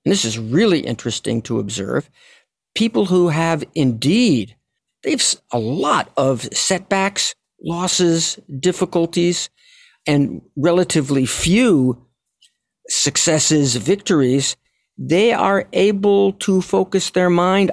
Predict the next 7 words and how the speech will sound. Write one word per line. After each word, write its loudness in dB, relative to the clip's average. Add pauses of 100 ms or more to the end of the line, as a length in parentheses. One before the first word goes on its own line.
on 2
those 2
relatively 2
few 0 (280)
successes -2
and 0
victories, -2